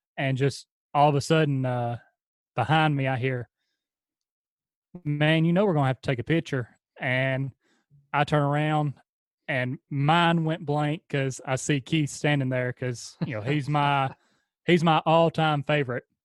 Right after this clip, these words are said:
Speaker 1: player.
Speaker 2: Stud.
Speaker 1: Uh, yeah, I'm like, "Okay, this, this is happening."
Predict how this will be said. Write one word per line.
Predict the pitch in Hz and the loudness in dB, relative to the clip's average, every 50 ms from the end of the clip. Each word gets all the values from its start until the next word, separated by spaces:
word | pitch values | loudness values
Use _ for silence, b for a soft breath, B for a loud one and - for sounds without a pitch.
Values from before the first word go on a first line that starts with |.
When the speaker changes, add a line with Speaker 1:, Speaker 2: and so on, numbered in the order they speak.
| _ - | _ -2
Speaker 1:
player. | 139 139 127 110 101 101 | 0 2 2 0 -2 -6
Speaker 2:
Stud. | 127 131 131 131 131 - 131 135 131 120 104 85 85 _ _ _ _ _ _ _ _ - 175 | -10 -10 -10 -12 -16 -12 -6 -4 -4 -4 -4 -8 _ _ _ _ _ _ _ _ _ -16 -10
Speaker 1:
Uh, | 156 143 - _ _ _ 143 - | -10 -10 -10 _ _ _ _ 0
yeah, | 170 160 160 165 _ _ - | 2 2 2 0 _ _ -6
I'm | 160 147 | -4 -2
like, | 139 127 117 123 - _ _ _ _ _ _ _ _ _ _ _ _ _ - 175 | -2 -2 -4 -6 -8 _ _ _ _ _ _ _ _ _ _ _ _ _ -4 -4
"Okay, | 170 - 269 277 247 160 - _ _ _ | -2 -2 0 -2 -2 -4 -6 _ _ _
this, | - 156 - - _ _ _ - | -4 -4 -4 -4 _ _ _ -6
this | 160 160 165 - | -4 -4 -4 -4
is | 180 - | -4 -2
happening." | 185 208 226 - - 143 127 123 | -2 -2 -2 -2 -6 -6 -6 -8